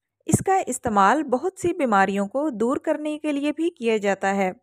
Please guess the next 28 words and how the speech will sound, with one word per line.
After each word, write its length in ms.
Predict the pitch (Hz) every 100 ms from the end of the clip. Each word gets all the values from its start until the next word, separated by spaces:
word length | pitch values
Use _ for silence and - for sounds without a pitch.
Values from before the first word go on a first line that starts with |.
| _ _ _ _
और 120 | 208
ख़ुसूसन 600 | 220 220 208 240 - 320 302
वज़न 320 | 233 277 349
कम 240 | 254 226
करने 280 | 220 196 202
के 140 | 208
लिए 200 | 208 262
ये 260 | 302 247 277
एक 300 | - 277 285
बेहतरीन 500 | 240 240 - 226 285
जड़ी 240 | 302 208 208
बूटी 360 | 190 190 202
है। 280 | 208 190 175 _ _ _ _ _ _ _ -
सौंफ 380 | 269 311 370 330
या 100 | 285
सौंफ 340 | - 269 320
के 180 | - 330
पानी 360 | 330 220 202 202
में 220 | 226 330
कुछ 240 | - 269 -
ऐसे 320 | 247 - 349
मिनरल्स 460 | 320 269 269 269 -
पाए 260 | 254 277
जाते 340 | 311 214 196 202
हैं 220 | 220 277
जो 140 | 262
इंसानी 480 | - 220 - 220 262
दिमाग 320 | 285 262 269